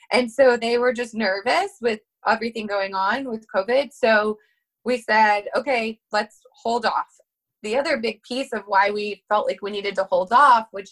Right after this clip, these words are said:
<laughs> things you don't think about, beef prices were skyrocketing.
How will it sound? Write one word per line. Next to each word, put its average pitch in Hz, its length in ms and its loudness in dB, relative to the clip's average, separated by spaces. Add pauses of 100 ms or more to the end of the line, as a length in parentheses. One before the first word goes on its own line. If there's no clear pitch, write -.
<laughs> - 400 -18
things 233 260 -8
you 240 80 -6
don't 220 200 -4
think 262 220 -4
about, 196 320 2 (500)
beef 294 320 -8
prices 196 720 -6 (320)
were 262 380 4
skyrocketing. 233 880 0